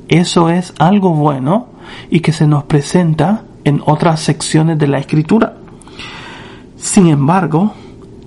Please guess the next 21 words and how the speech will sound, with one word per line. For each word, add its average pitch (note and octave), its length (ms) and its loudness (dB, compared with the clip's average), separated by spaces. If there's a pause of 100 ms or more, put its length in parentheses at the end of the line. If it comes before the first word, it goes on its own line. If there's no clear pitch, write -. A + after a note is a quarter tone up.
(120)
yo F#3 180 2
te - 240 2
estoy E3+ 480 0
animando D3+ 1040 2
a C#3+ 180 0
poner D#3+ 540 0
el D#3+ 300 2
enfoque D#3 1160 0
de D3+ 220 0
tu A#3+ 380 2
oración D3+ 800 0 (360)
en D#3 200 6
la C#3+ 140 0
gloria D#3+ 460 2
de C#3 160 0
Dios, F3 540 -2 (520)
no F#3 320 4
solamente F#3+ 880 0
en F3 120 2
tus D#3+ 220 0
problemas, D3+ 960 -2